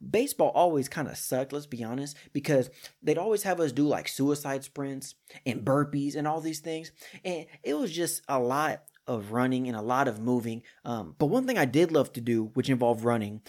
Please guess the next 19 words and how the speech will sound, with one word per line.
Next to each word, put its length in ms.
was 100
there 120
was 80
this 120
game 220
I'd 160
play 120
with 120
my 120
friends. 440
Um, 380
me 80
and 80
my 40
baseball 340
friends, 260
we'd 140
go 200
out. 260